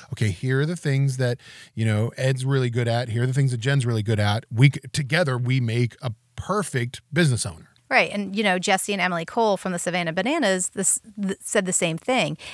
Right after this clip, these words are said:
Speaker 2: Emily really talked about communication, communication, communication, getting Jesse and her talking the same language in how they interact. And, you know, and she said the same thing. We both came from a similar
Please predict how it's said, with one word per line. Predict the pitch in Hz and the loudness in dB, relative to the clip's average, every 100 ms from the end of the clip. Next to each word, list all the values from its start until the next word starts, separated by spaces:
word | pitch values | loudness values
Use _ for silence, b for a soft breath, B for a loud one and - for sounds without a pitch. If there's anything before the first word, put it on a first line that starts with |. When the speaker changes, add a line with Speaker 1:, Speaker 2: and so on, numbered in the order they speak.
| B 202 | B 0
Speaker 2:
Emily | 202 196 190 | 2 2 0
really | 185 180 | -2 -2
talked | - 180 - | 0 0 0
about | 185 170 160 - | 0 0 0 -4
communication, | 190 170 165 - 165 - 160 | -4 -4 -4 -2 -2 -4 -6
communication, | - 165 160 160 160 156 - - | -6 -4 -4 -4 -4 -4 -4 -6
communication, | - 160 147 170 165 - - B B B | -6 -6 -4 -4 -4 -4 -8 B B B
getting | 165 175 170 165 160 B B | -2 0 2 0 -2 B B
Jesse | 170 175 170 165 160 156 - | -4 -2 -2 -4 -4 -6 -8
and | 170 | -6
her | 165 156 | -2 -4
talking | - - 175 170 165 170 | -4 2 2 2 -2 -4
the | 160 | -4
same | - 156 156 | -4 -6 -6
language | 160 185 175 160 160 175 - | -4 -4 -2 -4 -6 -8 -6
in | 175 165 160 | -4 -4 -4
how | - 160 156 | -2 0 0
they | 160 156 156 - | -2 -4 -4 -6
interact. | 180 165 208 180 160 - - - B B - | -8 -4 0 0 0 -8 -14 -14 B B -2
And, | 185 170 165 - _ | 0 0 -4 -8 _
you | 208 | -4
know, | 180 170 | -2 -2
and | 180 | -4
she | - 190 | -4 -4
said | 196 185 | -2 -2
the | 175 | -2
same | - 175 | -4 -4
thing. | 175 269 214 | -2 -2 0
We | 175 175 - B B - | 0 -2 -4 B B -2
both | 185 180 | 0 0
came | - 180 175 | -4 -4 -4
from | - 175 170 - - | -2 0 0 -4 -10
a | 196 | -6
similar | - 202 175 170 165 160 | -4 -2 -2 0 0 -2